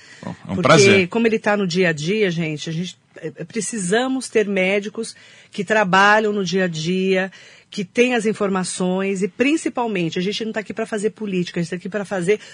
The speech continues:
Speaker 2: política de saúde para a população.
Speaker 1: É isso mesmo,
Speaker 2: Não
Speaker 1: Marilene.
Speaker 2: temos lado, não temos P S D B, nem P S L, nem sem partido, como
Speaker 1: Nem
Speaker 2: é o
Speaker 1: nada.
Speaker 2: presidente, que nem partido ele tem,
Speaker 1: <laughs>
Speaker 2: né? Porque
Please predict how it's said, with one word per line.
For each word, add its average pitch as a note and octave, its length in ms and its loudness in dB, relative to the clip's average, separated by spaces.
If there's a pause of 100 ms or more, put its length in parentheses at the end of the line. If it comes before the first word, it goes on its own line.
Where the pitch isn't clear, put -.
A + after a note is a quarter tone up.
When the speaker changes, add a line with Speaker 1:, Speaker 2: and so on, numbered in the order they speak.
(200)
Speaker 2:
política A3+ 420 -4
de A#3 140 -6
saúde A3 720 -2 (460)
para A3+ 240 2
a A#3+ 40 -6
população. B3 520 -8 (240)
Speaker 1:
É G2 100 -2
isso G2 180 -2
mesmo, F#2 240 2
Speaker 2:
Não - 20 2
Speaker 1:
Marilene. G3 240 2
Speaker 2:
temos G#3+ 260 2
lado, A3 560 4
não G#3 120 -2
temos G#3 300 0
P F#3+ 80 -4
S F#3+ 160 0
D F#3+ 100 2
B, F#3+ 400 6
nem A3 160 0
P G#3+ 120 0
S F#3+ 320 2
L, A3 160 4
nem A3 160 -2
sem A3 180 -2
partido, A3 720 -2 (280)
como F#3+ 160 0
Speaker 1:
Nem A#3 80 4
Speaker 2:
é - 20 4
o - 20 4
Speaker 1:
nada. G3+ 120 2
Speaker 2:
presidente, F#3 500 0
que A3 60 -6
nem G3+ 120 0
partido G3+ 360 0
ele F3+ 120 -2
tem, G3+ 320 -2 (260)
Speaker 1:
<laughs> - 280 -20
Speaker 2:
né? G3+ 180 4
Porque - 220 -2